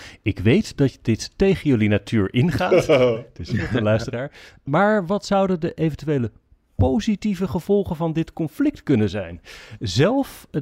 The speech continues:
Speaker 1: denkt, eh, Jonk aan bijvoorbeeld
Speaker 2: Jonk,
Speaker 1: versnelling.
Speaker 2: Jonk, Jonk.
Speaker 1: Jonk? Jonk? Ja.
Speaker 2: Als
Speaker 1: Eh,
Speaker 2: beledigen we, als, als we gelijk gaan, eh, beledigen, dan wil ik,
Speaker 1: Ja,
Speaker 2: dat
Speaker 1: dat
Speaker 2: nooit doen.
Speaker 1: moeten we niet doen met luisteraars.
Speaker 2: Nee.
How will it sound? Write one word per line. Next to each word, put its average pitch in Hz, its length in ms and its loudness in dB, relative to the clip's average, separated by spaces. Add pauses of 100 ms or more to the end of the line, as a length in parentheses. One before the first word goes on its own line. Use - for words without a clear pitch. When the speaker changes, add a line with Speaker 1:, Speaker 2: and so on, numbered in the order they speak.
Speaker 1:
denkt, 160 460 -2
eh, 120 520 -2
Jonk 139 420 -2 (280)
aan 120 480 0
bijvoorbeeld 104 420 0
Speaker 2:
Jonk, 180 120 6
Speaker 1:
versnelling. 139 440 2
Speaker 2:
Jonk, - 160 -14 (260)
Jonk. 123 280 -2
Speaker 1:
Jonk? 185 360 -8
Jonk? 190 440 -2
Ja. 170 200 0 (460)
Speaker 2:
Als 113 120 0
Speaker 1:
Eh, 156 80 4
Speaker 2:
beledigen 127 400 2
we, 104 80 2
als, 107 220 -6
als - 120 -16
we 104 60 -18
gelijk 131 300 -2
gaan, 107 320 -2
eh, 98 60 -2
beledigen, 110 480 -4
dan 101 280 -10
wil 110 140 0
ik, 110 220 -2
Speaker 1:
Ja, 131 220 4
Speaker 2:
dat 135 80 2
Speaker 1:
dat 139 180 0
Speaker 2:
nooit 160 140 0
doen. - 100 -2
Speaker 1:
moeten 151 200 -2
we 156 60 0
niet 147 120 -2
doen 131 140 -4
met 98 140 -4
luisteraars. 90 340 -8
Speaker 2:
Nee. 104 180 0